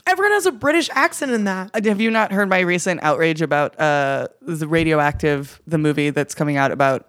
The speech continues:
Speaker 2: uh, Marie Curie, and everyone has a G D British accent
Speaker 1: Yeah,
Speaker 2: in
Speaker 1: you
Speaker 2: that?
Speaker 1: sent me the, you sent me
Speaker 2: I'm
Speaker 1: the
Speaker 2: like,
Speaker 1: trip.
Speaker 2: "She's Polish and she's in France. Why was
Speaker 1: The,
Speaker 2: everyone British?"
Speaker 1: the movie's called Radioactive,
Speaker 2: It's called
Speaker 1: right?
Speaker 2: Radioactive,
Speaker 1: It's with
Speaker 2: yeah.
Speaker 1: Rosamund Pike.
Speaker 2: Mm-hmm.
Speaker 1: Love Rosamund Pike. Real, and she's,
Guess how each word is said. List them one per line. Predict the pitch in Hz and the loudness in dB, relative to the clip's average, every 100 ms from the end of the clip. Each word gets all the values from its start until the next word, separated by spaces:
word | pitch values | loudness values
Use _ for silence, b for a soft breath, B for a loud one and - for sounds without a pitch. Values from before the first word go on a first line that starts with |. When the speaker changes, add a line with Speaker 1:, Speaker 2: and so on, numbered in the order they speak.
| _ | _
Speaker 2:
uh, | 156 | -2
Marie | 143 147 143 | 0 0 -2
Curie, | - 151 | 0 0
and | 151 | 2
everyone | 147 143 | 2 2
has | 147 139 | 0 -2
a | 139 | -4
G | 143 151 | -4 -4
D | 147 | -2
British | 143 143 143 | 0 0 0
accent | 147 143 - 233 | -2 -4 -2 -2
Speaker 1:
Yeah, | 226 | 0
Speaker 2:
in | 220 | 0
Speaker 1:
you | 240 | -2
Speaker 2:
that? | |
Speaker 1:
sent | - 247 | 0 -2
me | 254 269 | 0 -2
the, | 247 240 | 0 -2
you | 233 | -2
sent | 214 233 | -2 -2
me | 214 | 0
Speaker 2:
I'm | |
Speaker 1:
the | 180 | 0
Speaker 2:
like, | 175 | 0
Speaker 1:
trip. | 240 | 0
Speaker 2:
"She's | 208 196 | 0 0
Polish | 202 190 240 269 - | -2 0 0 0 0
and | 170 | -2
she's | 165 185 | 0 -2
in | 160 | -2
France. | 151 165 139 135 | -2 -2 -4 -4
Why | 156 156 160 156 | -2 2 2 0
was | 170 160 160 170 | -4 -6 -4 0
Speaker 1:
The, | 294 277 | 2 2
Speaker 2:
everyone | 156 156 | 0 -2
British?" | 156 131 139 214 | 0 -2 -2 -2
Speaker 1:
the | 262 | 2
movie's | 254 269 294 | 2 2 0
called | - 226 233 | -2 0 0
Radioactive, | 214 196 190 180 | 0 0 0 0
Speaker 2:
It's | 185 | 2
called | 165 | 0
Speaker 1:
right? | 156 | 2
Speaker 2:
Radioactive, | 190 135 226 | 0 0 0
Speaker 1:
It's | |
with | 240 226 | 0 0
Speaker 2:
yeah. | |
Speaker 1:
Rosamund | 226 214 247 254 | 0 2 0 0
Pike. | 208 202 202 - _ - | 0 0 -2 -6 _ -4
Speaker 2:
Mm-hmm. | 190 180 143 143 _ | -2 0 -2 -8 _
Speaker 1:
Love | 214 214 214 | 0 2 4
Rosamund | 233 226 240 | 2 2 0
Pike. | 233 220 202 202 _ - | 0 0 0 -2 _ -14
Real, | 208 226 226 | -2 -2 0
and | 240 226 - | -4 -6 -8
she's, | - 302 247 | -4 -2 -4